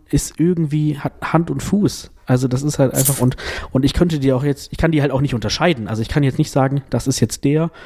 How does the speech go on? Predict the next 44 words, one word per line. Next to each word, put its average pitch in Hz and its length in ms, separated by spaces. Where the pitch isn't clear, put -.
oder 123 140
das 120 200
ist 131 120
jetzt - 240
der, 147 280
weil 123 100
es 117 120
klingt 147 200
einfach 120 280
wirklich 135 220
genauso. 127 480
Und 117 140
dann 104 100
hast 131 180
du 135 60
da 117 120
mal 120 140
irgendwie 123 300
Leute, 123 400
ähm, 120 460
von 147 160
denen 143 160
hast 139 160
du 143 40
noch 127 160
nie 147 160
was 127 180
gehört 151 380
und 123 60
dann 123 120
haben 135 140
die 131 100
einen 156 240
Song 160 380
und 135 160
dann 131 260
hörst 160 240
du - 60
auch 120 120
nie 123 160
wieder 110 200
was 101 140
von 101 180
denen. 98 220